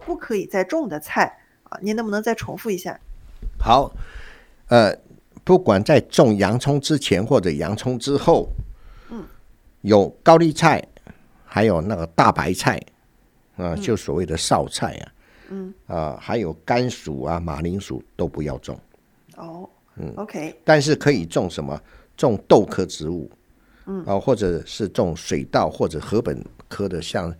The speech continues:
Speaker 2: 像所谓禾本科，像甘蔗啊，或者香茅啊，像禾本科的植物都可以种。
Speaker 1: 嗯。
Speaker 2: 但是就是不要去种高丽菜、大、结球白菜啊，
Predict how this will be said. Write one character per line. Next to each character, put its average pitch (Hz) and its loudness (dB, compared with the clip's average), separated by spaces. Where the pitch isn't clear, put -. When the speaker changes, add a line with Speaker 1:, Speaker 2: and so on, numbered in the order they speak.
Speaker 2:
像 92 -4
所 82 -4
谓 104 2
禾 110 2
本 80 -2
科， 104 -4
像 101 -6
甘 110 -2
蔗 107 -2
啊， 90 0
或 87 -4
者 78 -4
香 107 2
茅 78 2
啊， 90 0
像 85 -8
禾 95 -2
本 92 -4
科 80 -6
的 76 -8
植 - -12
物 71 -8
都 90 0
可 80 -4
以 62 -6
种。 65 -8
Speaker 1:
嗯。 - -20
Speaker 2:
但 113 2
是 92 -4
就 92 -4
是 87 -8
不 87 -6
要 82 -2
去 87 -8
种 85 -4
高 110 4
丽 110 -2
菜、 - -4
大、 101 2
结 107 2
球 90 0
白 80 -4
菜 69 -6
啊， - -10